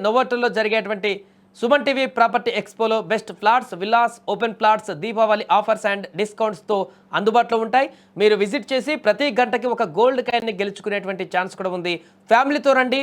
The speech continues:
మీ డ్రీమ్ ప్రాపర్టీని సొంతం చేసుకోండి. రైట్, ఇక మన బ్రేకింగ్ న్యూస్లోకి వెళ్తే ఏపీ లిక్కర్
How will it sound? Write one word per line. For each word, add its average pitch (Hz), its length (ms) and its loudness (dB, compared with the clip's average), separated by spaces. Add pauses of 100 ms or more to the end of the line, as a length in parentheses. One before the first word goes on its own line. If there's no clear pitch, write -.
(140)
మీ 190 160 -4
డ్రీమ్ 220 280 0
ప్రాపర్టీని 202 520 -2
సొంతం 170 280 -6
చేసుకోండి. 123 420 -12
రైట్, 240 180 2
ఇక 269 80 6 (460)
మన 165 160 2
బ్రేకింగ్ 285 340 4
న్యూస్లోకి 262 420 2
వెళ్తే 277 240 4 (840)
ఏపీ 277 180 2 (100)
లిక్కర్ 302 320 2